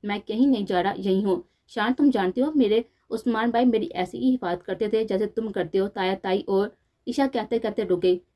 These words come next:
शान इसी को देख रहा था और शान ने बेकरारी से पूछा, "और क्या बोलो, चुप क्यों हो गए?"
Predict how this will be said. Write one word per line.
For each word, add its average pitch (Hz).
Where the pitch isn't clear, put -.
शान 214
इसी 226
को 247
देख 185
रहा 196
था 196
और 196
शान 196
ने 214
बेकरारी 202
से 247
पूछा, 196
"और 214
क्या 233
बोलो, 196
चुप 254
क्यों 262
हो 202
गए?" 180